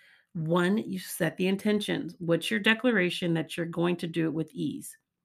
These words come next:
right? Number two, connect with yourself daily. Get to know yourself.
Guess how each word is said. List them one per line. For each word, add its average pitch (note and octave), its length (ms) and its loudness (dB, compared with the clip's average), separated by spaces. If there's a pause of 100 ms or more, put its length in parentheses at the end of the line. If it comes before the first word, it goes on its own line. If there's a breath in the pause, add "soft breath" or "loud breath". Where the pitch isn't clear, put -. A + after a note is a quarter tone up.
(140)
right? E3 240 -4 (340 loud breath)
Number F3+ 300 6
two, F3 440 0
connect G3+ 460 2
with C4+ 160 0
yourself B3+ 420 2
daily. F3+ 360 2
Get A3+ 240 -2
to C#4 80 6
know A3+ 180 8
yourself. E3 640 -2